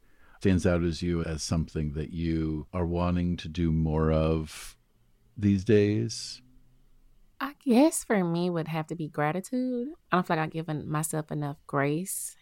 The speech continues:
Speaker 2: and celebrate those small and big accomplishments 'cause I'm so hard on myself. So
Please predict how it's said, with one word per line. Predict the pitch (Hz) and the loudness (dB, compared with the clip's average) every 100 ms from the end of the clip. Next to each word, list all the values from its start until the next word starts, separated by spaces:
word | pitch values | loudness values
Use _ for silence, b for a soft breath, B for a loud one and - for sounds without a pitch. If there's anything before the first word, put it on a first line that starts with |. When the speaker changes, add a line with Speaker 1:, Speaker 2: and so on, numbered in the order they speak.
| _ | _
Speaker 2:
and | 143 | -6
celebrate | - 147 147 151 160 156 - | -2 -2 -2 0 -2 -2 -4
those | 160 151 143 143 165 | -2 0 0 -2 -2
small | - - 160 160 160 - | -2 0 0 2 0 -2
and | 147 160 170 | -6 -4 -4
big | 196 202 208 | 0 0 -2
accomplishments | 196 - 226 240 233 - 240 247 294 - - B B B B B - - | -6 -8 -8 -4 -4 -2 -4 -4 -6 -8 -8 B B B B B -20 -8
'cause | 180 | 0
I'm | 165 | 0
so | 165 180 160 | 2 2 0
hard | 160 160 180 | 0 0 0
on | |
myself. | 180 185 196 196 196 | -2 -2 -2 -2 -2
So | - 165 151 151 160 | 0 2 2 0 -4